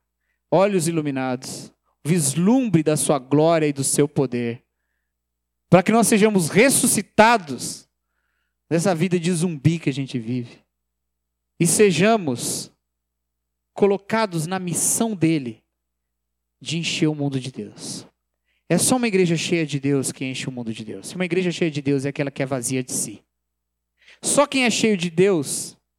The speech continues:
ou só quem é vazio de si, é cheio de Deus. Só quem é vazio de si é cheio de Deus. Porque quando você se enche de si mesmo,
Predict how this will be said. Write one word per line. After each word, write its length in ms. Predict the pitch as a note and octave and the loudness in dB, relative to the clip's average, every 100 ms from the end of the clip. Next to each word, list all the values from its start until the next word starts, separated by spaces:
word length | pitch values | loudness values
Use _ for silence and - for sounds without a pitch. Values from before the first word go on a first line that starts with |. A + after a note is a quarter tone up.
| _ F#3 | _ 4
ou 100 | E3+ | 6
só 140 | B3+ | 4
quem 140 | C#4+ | 2
é 40 | A3+ | 2
vazio 340 | F#3 E3+ A3 | 2 2 0
de 100 | D#3+ | 0
si, 360 | - - F#3+ - _ _ _ _ _ _ | -2 0 -2 -6 _ _ _ _ _ _
é 100 | - | -2
cheio 280 | E3 - D#3 | 0 2 0
de 120 | C#3 | 0
Deus. 480 | C3 A2+ - - - _ _ _ _ _ _ _ | -6 -8 -10 -16 -18 _ _ _ _ _ _ _
Só 300 | - - A#3 | -14 -4 -4
quem 200 | A3+ G#3 F#3+ | -4 -10 -8
é 40 | |
vazio 480 | E3+ D3 C3+ E3+ E3+ | -6 -6 -6 -8 -8
de 160 | D3 | -8
si 380 | B2+ - C#3+ D3 _ _ _ _ | -6 -6 -6 -10 _ _ _ _
é 80 | C3 | -10
cheio 520 | A#2+ - B2 A#2+ A#2+ - _ _ - | -8 -4 -4 -4 -8 -14 _ _ -18
de 120 | B2 | -16
Deus. 40 | - _ _ _ _ - | -16 _ _ _ _ -6
Porque 240 | D#3+ E3+ | -2 0
quando 220 | G3+ A3 | 0 0
você 260 | G3 F#3 F#3 | 0 -2 -2
se 180 | - E3+ | -2 -2
enche 300 | E3 D3+ C#3+ | -2 -4 -6
de 100 | D3 | -6
si 200 | - F3+ | -4 -4
mesmo, 480 | D3+ F3+ C#3+ A2+ | -2 -2 -4 -10